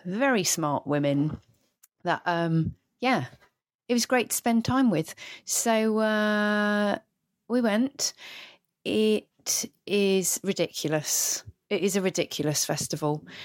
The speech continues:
Let's just, let's just get it out there. It's fucking ridiculous. Um, if I think about my experience of festivals, which is limited to, actually, the only festival that I have been to,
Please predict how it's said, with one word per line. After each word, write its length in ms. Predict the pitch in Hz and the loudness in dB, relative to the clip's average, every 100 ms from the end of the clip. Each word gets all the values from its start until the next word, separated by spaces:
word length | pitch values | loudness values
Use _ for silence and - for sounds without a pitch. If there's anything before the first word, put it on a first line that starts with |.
| - - | -14 -4
Let's 240 | 196 - | -2 0
just, 360 | - 262 - - | 0 0 -2 0
let's 160 | 233 - | 0 0
just 200 | 233 - | 0 0
get 100 | 175 | -4
it 80 | |
out 200 | 135 139 | -4 -4
there. 160 | 139 139 - - - - | -2 -4 -6 -20 -10 -4
It's 240 | 208 - | -2 -2
fucking 460 | - 185 - 170 156 | -4 -4 -2 0 0
ridiculous. 760 | 147 135 - 139 139 143 - - - - - | 0 -4 -4 -6 -4 -2 -4 -6 -16 -10 -2
Um, 520 | 170 170 170 175 170 - - - - _ _ _ _ | 0 0 2 2 0 -4 -20 -20 -20 _ _ _ _
if 120 | 214 214 | -6 -4
I 80 | |
think 260 | 202 302 320 | -2 0 0
about 220 | 247 214 | 0 0
my 160 | 220 254 | 0 0
experience 360 | - 220 - | -2 0 0
of 60 | - | 0
festivals, 500 | 196 156 185 190 - | -2 -2 0 0 0
which 300 | 202 269 - | -2 -2 0
is 140 | 269 | 0
limited 480 | 262 277 277 - 233 | 2 0 0 -2 -6
to, 280 | - 247 147 147 | -2 0 0 -2
actually, 300 | - - 180 | -4 -2 -2
the 180 | 208 | 2
only 680 | 226 254 247 214 143 139 135 | 2 4 2 2 2 0 -4
festival 540 | _ 180 156 - 160 160 | _ -4 -4 -4 -2 0
that 140 | 160 165 | 0 0
I 180 | 170 | 0
have 420 | 165 - 170 143 - | 0 -2 -2 -4 -2
been 280 | 185 180 170 | 2 2 0
to, 400 | 170 165 233 | 0 0 0